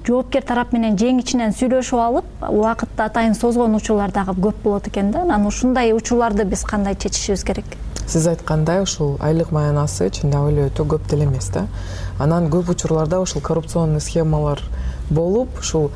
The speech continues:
Speaker 2: кызыгып кетет да, бирөө акча берип койсоң. Анан, э, ушул учурларды дагы мындай күчөтүүлөр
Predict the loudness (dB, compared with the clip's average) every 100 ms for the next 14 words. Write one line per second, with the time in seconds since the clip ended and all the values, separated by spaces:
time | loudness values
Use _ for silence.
0 | -8 -6 0 2 0 -2 -2 -2 -4 -6
1 | -2 0 2 0 -2 -2 -2 -2 -4 -4
2 | -6 -8 -8 -8 -2 0 2 2 0 -2
3 | 0 0 0 2 2 2 0 2 2 2
4 | 2 2 2 2 2 2 0 -6 -8 -8
5 | -2 0 2 2 2 2 0 2 2